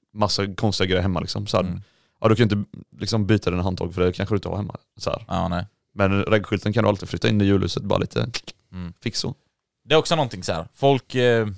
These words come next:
Speaker 2: komplicerar det här alldeles för mycket. Till exempel det med att flytta in plåten och allting så här.
Speaker 1: Ja, men det är så här,
Speaker 2: Alltså,
Speaker 1: jag
Speaker 2: vänta, vänta, vänta, jag ska
Speaker 1: Ja.
Speaker 2: ta det. Ja. Mm. Det är liksom, när jag och, och Moxie då kom hem
Speaker 1: Improvisera.
Speaker 2: från, när jag och Moxie kom hem då och hade precis hämtat hem min M T noll sju.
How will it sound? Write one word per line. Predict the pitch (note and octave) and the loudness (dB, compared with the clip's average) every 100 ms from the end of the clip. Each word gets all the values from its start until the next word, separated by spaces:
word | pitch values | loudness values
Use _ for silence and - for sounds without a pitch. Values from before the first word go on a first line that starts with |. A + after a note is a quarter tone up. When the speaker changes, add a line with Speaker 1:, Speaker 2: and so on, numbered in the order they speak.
| _ | _
Speaker 2:
komplicerar | - B2 B2 - G#2+ G2+ | -2 -2 0 2 2 4
det | G#2 | 4
här | E2 | 2
alldeles | - F#2 E2 | 2 0 -2
för | - | -6
mycket. | E2+ - E2 | -8 -6 -6
Till | F#2 | -6
exempel | F2+ F2 | -6 -4
det | E2 | -4
med | E2 E2 | -2 -6
att | |
flytta | - F#2 | -6 -8
in | F2 E2+ | -8 -6
plåten | G#2+ E2+ E2 F2 | -4 -4 -6 -6
och | |
allting | D#2+ F2 | -8 -8
så | F2 | -2
här. | D#3 | 2
Speaker 1:
Ja, | |
men | F3 | 4
det | F3 | 4
är | |
så | F#3 | 2
här, | C#3+ | 2
Speaker 2:
Alltså, | A#2+ C#3+ | 4 6
Speaker 1:
jag | E3 | 8
Speaker 2:
vänta, | C#3+ C#3+ | 6 6
vänta, | C#3+ C3+ | 4 4
vänta, | C3+ | 4
jag | C3+ | 2
ska | A#2+ | 2
Speaker 1:
Ja. | G#2+ | 2
Speaker 2:
ta | G2+ | 2
det. | |
Ja. | G#2+ A2 - | 2 -2 -8
Mm. | G2+ G#2+ _ _ _ _ | -8 -8 _ _ _ _
Det | A#2 | 4
är | B2+ | 4
liksom, | A#2+ A2 G2+ - _ _ _ | 4 2 0 -4 _ _ _
när | - A2 | 0 6
jag | B2+ D#3 D3+ B2 | 8 8 8 8
och, | C3+ B2+ A#2+ A2+ G#2+ - | 6 6 6 4 0 0
och | G#2 G2 | 2 2
Moxie | F#2+ - - | 0 -2 2
då | G2+ | 2
kom | - F#2 | 2 0
hem | D#3 | 0
Speaker 1:
Improvisera. | D3 G2+ F#2 F2+ | 2 2 2 2
Speaker 2:
från, | G2 A2+ _ _ | -2 -8 _ _
när | G#2+ | 2
jag | A#2+ | 4
och | B2 | 4
Moxie | A2 - G2+ | 2 -2 -2
kom | G2 | 0
hem | F2+ G#2 | 0 2
då | F2+ | 2
och | E2 E2+ F2 | 4 2 2
hade | F2 E2 | -2 -4
precis | - F#2 F2 | -8 -6 -6
hämtat | E2+ E2+ | -4 -2
hem | G#2+ | 0
min | B2 G2 F2+ | 0 -2 -4
M | F2+ | -6
T | E2 | -6
noll | E2 | -2
sju. | F2+ | 2